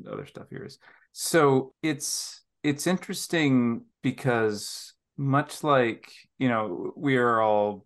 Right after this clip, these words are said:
past and present English professors in this podcast,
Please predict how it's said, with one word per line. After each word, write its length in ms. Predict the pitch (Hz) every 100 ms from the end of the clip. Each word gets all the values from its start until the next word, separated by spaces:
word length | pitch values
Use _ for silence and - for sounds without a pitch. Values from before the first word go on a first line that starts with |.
| _
past 340 | 120 107 -
and 220 | 107 95 -
present 540 | 104 98 95 92 95 - _ _
English 340 | 117 101 95 -
professors 640 | 95 98 87 101 92 90
in 100 | 90
this 140 | 85
podcast, 720 | - 92 85 90 90 - -